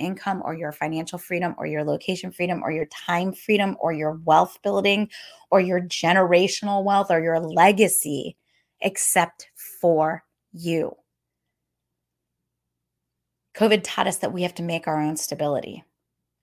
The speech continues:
And the good news in all of that is that it means we have choices. We have nothing but choices. Business building allows you to c-, take control of your own future.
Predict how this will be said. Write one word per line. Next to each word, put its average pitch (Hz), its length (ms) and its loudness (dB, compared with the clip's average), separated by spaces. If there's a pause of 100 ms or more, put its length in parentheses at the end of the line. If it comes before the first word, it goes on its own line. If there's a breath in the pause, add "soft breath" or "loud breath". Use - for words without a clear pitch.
(140)
And 185 160 -2
the 165 160 -6 (120)
good 208 220 2
news 202 460 0
in 208 140 -2
all 208 200 0
of 202 120 -4
that 214 300 -2 (340 loud breath)
is 180 180 -4
that 165 140 0
it - 120 -6
means 156 400 -4
we 156 140 -8
have 139 540 -6 (160)
choices. - 560 -6
We 175 140 -6
have 165 180 -8
nothing 156 960 -4
but - 300 -2
choices. - 840 -10 (1160 soft breath)
Business 240 540 8
building 156 420 0
allows 160 420 0
you 156 80 -6
to 175 260 -10
c-, - 140 -16
take 175 260 -4
control 156 540 -2
of 151 140 -4
your 143 160 -6
own 139 160 -6
future. - 560 -10